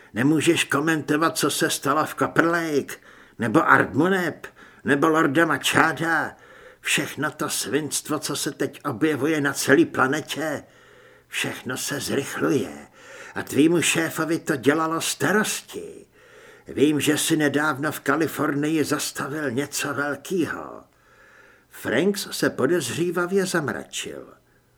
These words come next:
„On ti to řekl?“ „Něco málo, protože i když se s Myersem nenávidíme,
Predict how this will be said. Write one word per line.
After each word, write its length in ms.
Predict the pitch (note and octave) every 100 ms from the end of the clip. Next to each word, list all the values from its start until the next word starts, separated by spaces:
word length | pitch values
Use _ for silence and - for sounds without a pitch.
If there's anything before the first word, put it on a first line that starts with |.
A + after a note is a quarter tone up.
| _ - A2 B2+
„On 160 | B2
ti 280 | - - B2+
to 160 | - B2 B2 A2
řekl?“ 1040 | - - A#2+ A2+ - A2 A#2+ A#2+ A#2 - - _ _ _ _ _ -
„Něco 440 | D3 C#3 - C#3+
málo, 760 | G#2+ A2+ B2+ A#2 E2+ D#2+ D#2 C#2 - - - -
protože 460 | A2+ B2 C#3+ C3
i 180 | C#3+ C#3+
když 280 | C3+ D#3+ D3+
se 180 | - D3+
s 140 | -
Myersem 680 | A#2 D3 D#3 C3+ - C#3+ A2+
nenávidíme, 1080 | D3+ E3 D#3+ C3+ C3+ G#2+ B2+ A#2 G#2+ G2+ F#2+